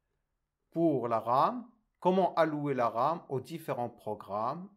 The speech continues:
et comment sécuriser les données entre ces programmes ? Chaque programme, il a sa propre zone mémoire. Comment protéger les données d'un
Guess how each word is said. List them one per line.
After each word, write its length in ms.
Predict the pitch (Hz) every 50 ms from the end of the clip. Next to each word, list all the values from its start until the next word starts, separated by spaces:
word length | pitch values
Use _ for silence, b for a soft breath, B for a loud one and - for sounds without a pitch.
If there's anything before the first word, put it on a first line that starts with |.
| _
et 120 | 127 135 135
comment 280 | - 156 160 165 160
sécuriser 640 | 160 - - 220 214 - - 160 147 143 143 139 139
les 120 | 120 117
données 440 | 110 117 117 120 139 170 202 220 - _ -
entre 400 | 127 143 151 151 - - - _ _ _ _ _ _ _ _
ces 180 | - - 170
programmes ? 520 | 165 - - 156 120 107 101 - - - - _ _ _ _ _ _ _ _
Chaque 280 | - - 143 139 -
programme, 360 | - - 127 - 120 123 123
il 80 | 117 113
a 60 | 113
sa 140 | 110 110 98
propre 300 | - - 110 104 - 107
zone 180 | - 107 107 104
mémoire. 480 | 104 107 113 135 160 - - - - -
Comment 400 | - 131 123 120 123 135 156 175
protéger 880 | 165 - _ - 131 127 - 110 107 101 110 113 120 127 135 156 170 b b b b b b b -
les 120 | 120 135
données 460 | 131 135 123 117 113 120 120 120 123
d'un 400 | 117 101 110 107 107 107 101 104